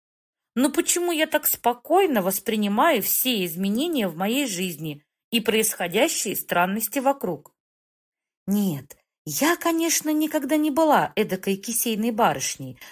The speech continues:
которая чуть что сразу в слезы. Но чтобы так, такое спокойствие слишком даже для меня.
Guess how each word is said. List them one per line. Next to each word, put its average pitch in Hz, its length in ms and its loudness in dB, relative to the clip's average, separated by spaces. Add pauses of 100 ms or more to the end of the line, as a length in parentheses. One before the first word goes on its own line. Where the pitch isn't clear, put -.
(140)
которая 208 500 2
чуть 208 220 -4
что 311 480 0
сразу 269 420 2
в 208 60 -4
слезы. 139 540 -4 (420)
Но 160 140 -2
чтобы 143 440 -2
так, 180 520 2 (680)
такое 311 400 0
спокойствие 202 1040 0 (140)
слишком 226 640 0
даже 254 260 4
для 285 160 -2
меня. 220 440 0